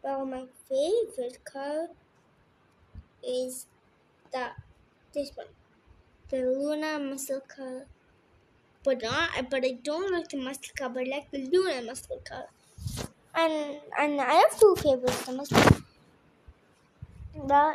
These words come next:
anyways, I think we should end the video here. Comment below if you know what flags mean. Well, anyways, make sure to install Code Rocker. Make sure to, to smash that like button, smash that subscribe button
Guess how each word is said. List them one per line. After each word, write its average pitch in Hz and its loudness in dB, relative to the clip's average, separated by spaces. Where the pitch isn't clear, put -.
anyways, 302 -4
I 294 -6
think 370 -4
we 370 -4
should 359 -8
end 285 -2
the 285 0
video 269 -4
here. 269 -6
Comment 349 0
below 320 6
if 320 -12
you 302 -4
know 320 0
what 302 -2
flags 294 2
mean. 262 -6
Well, 294 -2
anyways, 277 -6
make 302 -4
sure 359 0
to 302 -6
install 277 2
Code 269 0
Rocker. 320 2
Make 302 -4
sure 294 0
to, 285 -6
to 277 -12
smash 311 0
that 381 6
like 311 4
button, 302 -2
smash 330 2
that 330 2
subscribe 294 2
button 285 -2